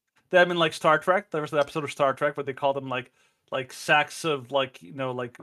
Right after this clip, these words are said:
meat or something like that. And they're like, "Well, technically we are, like, like, sa-, like, like, n-,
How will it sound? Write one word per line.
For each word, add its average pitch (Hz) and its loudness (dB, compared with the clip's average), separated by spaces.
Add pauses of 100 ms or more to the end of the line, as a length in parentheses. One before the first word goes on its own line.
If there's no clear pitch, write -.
meat 135 -10
or 160 -4
something 165 -10
like 156 -10
that. 147 -6 (100)
And 147 -10
they're 147 -6
like, 143 -2 (100)
"Well, 233 -10
technically 185 -4
we 156 -4
are, 139 4
like, 131 -6 (480)
like, 135 -8
sa-, 143 -2
like, 143 -2 (200)
like, 160 -4
n-, 156 -8